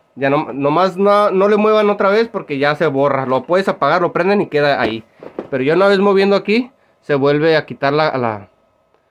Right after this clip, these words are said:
la configuración. Entonces ya están trabajando. Y, y una vez quieren que empiece a moverse lo digital, la, la pantalla, le presionan. Entonces ahí, es como un, es, es opcional, no, no, no lo tienen que tener así.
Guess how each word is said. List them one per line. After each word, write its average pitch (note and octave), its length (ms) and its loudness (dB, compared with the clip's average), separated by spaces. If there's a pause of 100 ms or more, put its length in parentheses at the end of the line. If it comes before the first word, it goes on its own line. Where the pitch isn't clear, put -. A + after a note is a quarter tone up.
(200)
la B2+ 120 -14
configuración. C3 840 -2
Entonces C3+ 280 -4
ya B2 380 -2
están B2+ 200 -6
trabajando. D#3 720 -2 (840)
Y, B2+ 120 -8
y B2+ 180 -4
una C#3 160 2
vez C#3+ 200 0
quieren D3 260 0
que B2 120 -4
empiece B2 400 -2
a C3+ 40 0
moverse C3+ 580 -2 (300)
lo A#2+ 120 -6
digital, B2 580 -6
la, G#2 340 -12 (600)
la A#2+ 160 -14
pantalla, C#3 460 -4 (560)
le A#2 100 -14
presionan. D#3+ 520 -2 (280)
Entonces C3 260 -10
ahí, A2+ 240 -2
es C3+ 140 -14
como G3 200 -6
un, E3+ 320 -4
es, E3 140 -4 (100)
es F3+ 140 -6
opcional, D#3+ 560 -2
no, E3+ 100 2
no, F3 140 2
no E3 180 -2
lo F3 120 -2
tienen F3 200 -2
que F3 100 -6
tener D3+ 240 -2
así. C3 200 -6